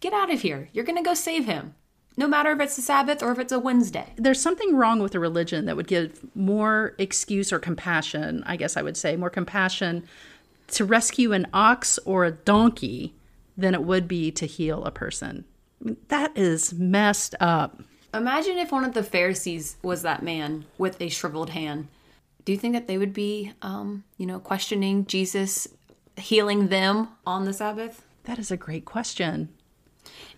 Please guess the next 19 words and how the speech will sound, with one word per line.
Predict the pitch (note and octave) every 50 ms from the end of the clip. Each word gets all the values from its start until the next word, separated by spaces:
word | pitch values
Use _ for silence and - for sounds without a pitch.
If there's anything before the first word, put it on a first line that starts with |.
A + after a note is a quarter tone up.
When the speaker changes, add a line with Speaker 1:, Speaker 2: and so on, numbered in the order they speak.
| _ _ _ _
Speaker 1:
And | - A3
I | A#3 B3
think | C4+ C#4+ C#4
that | C4+ A#3+ G#3+ G#3
kinda | A3 G#3 G3+ F#3+
goes | F3+ F3+ F3+ F3+
into | F3+ E3+ F3 D#3+ - F#3 E3+
the | D#3+ E3+ E3
whole | - - F3 F3 F3
big | E3 E3+ E3 - -
picture | - F#3+ - - - F3
here | D#3+ D3 - E3 D#3+ D#3 D3+
is, | - - D#3+ D#3+ D#3 D#3 D3 - - - _ _ _ _ _ _ _ _ _ _ _ _ _ _ _ _ _ _ _ _ _ _ _ _ _ _ _ _ - - - - -
and | - G#3+ G3 G3
tell | - A3+
me | G#3+ G3
if | F#3+ F#3+ -
I'm | - D#3 D#3
wrong. | D#3 D#3 D#3+ D#3+ D#3+ D#3+ D#3+ -